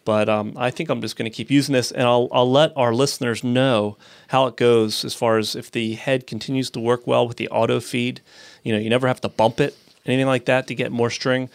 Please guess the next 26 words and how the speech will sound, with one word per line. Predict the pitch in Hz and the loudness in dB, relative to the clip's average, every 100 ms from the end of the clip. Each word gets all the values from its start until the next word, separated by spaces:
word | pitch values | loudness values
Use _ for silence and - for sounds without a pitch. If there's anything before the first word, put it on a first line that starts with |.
| - - - - | -20 -20 -10 0
Um, | 113 107 107 110 - | 2 2 0 -4 -2
and | 127 120 | 2 4
also | 127 127 - 120 | 4 2 0 0
refeeding | 123 135 - 139 127 107 | 0 -2 -2 -2 -2 -4
it. | 104 | -6
We'll | 117 117 | -2 -2
have | 117 | -2
to | 113 | -4
see. | - 120 | 0 0
I | 110 | 0
haven't | 117 120 - | -2 -6 -6
tried | 127 117 117 | 0 0 0
that | 110 104 | -2 -2
yet, | 110 110 - | -6 -8 -8
but, | - 107 - - - - - | -8 -8 -10 -20 -20 -10 -6
uh, | 127 | -2
I'll | 117 | -2
be | 127 | -2
curious | - 139 123 - | -2 0 0 -2
to | |
find | - 117 110 | -4 -2 0
out | 113 110 | -2 -2
how | - 120 117 | -2 0 0
difficult | 123 117 110 - 104 113 | -2 -6 -6 -4 -4 -4
it | 110 | -4
is | 107 104 - | -2 -4 -8